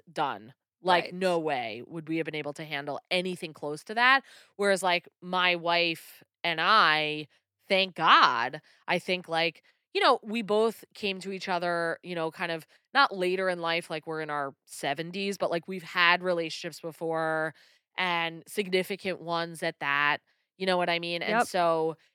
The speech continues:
Speaker 1: it's very much, like, I think, I, th-, I, this happens less, but, like, I remember at the beginning of my relationship with my wife,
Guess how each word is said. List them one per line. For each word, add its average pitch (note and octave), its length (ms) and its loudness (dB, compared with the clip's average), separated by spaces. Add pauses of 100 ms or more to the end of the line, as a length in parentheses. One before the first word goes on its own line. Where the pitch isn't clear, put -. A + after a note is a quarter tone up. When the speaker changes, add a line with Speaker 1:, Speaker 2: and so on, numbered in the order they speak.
Speaker 1:
it's F3+ 160 -8
very G#3 300 6
much, G3 260 -2
like, E3+ 160 -4
I E3+ 100 -2
think, E3+ 340 -8 (440)
I, C#3+ 100 -2
th-, G#3 240 -10
I, F3 120 2 (140)
this D4 220 -2
happens F#4 380 -2
less, E3 340 2
but, D#3+ 100 -4
like, E3+ 140 -4
I F#3 60 2
remember B3 240 2
at A3 100 0
the F#3+ 60 -6
beginning F3+ 300 -4
of F3+ 80 -4
my F3 100 -4
relationship E3+ 640 -6
with E3+ 360 -4
my E3 200 -4
wife, D#3 500 0